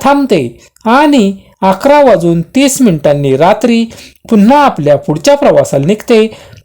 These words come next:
तेव्हा एकूण एकशे शहाऐंशी किलोमीटरचा प्रवास ह्या गाडीने पूर्ण केलेला असतो.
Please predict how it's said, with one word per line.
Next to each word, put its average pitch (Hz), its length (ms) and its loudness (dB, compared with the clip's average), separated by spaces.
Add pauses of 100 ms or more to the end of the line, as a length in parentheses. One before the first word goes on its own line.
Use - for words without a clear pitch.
तेव्हा 214 360 2
एकूण 254 360 0 (340)
एकशे 247 360 -2
शहाऐंशी 240 560 0
किलोमीटरचा 151 640 0
प्रवास 170 540 0 (300)
ह्या 220 140 2
गाडीने 220 600 0 (340)
पूर्ण 294 340 2
केलेला 139 460 0
असतो. 135 500 -4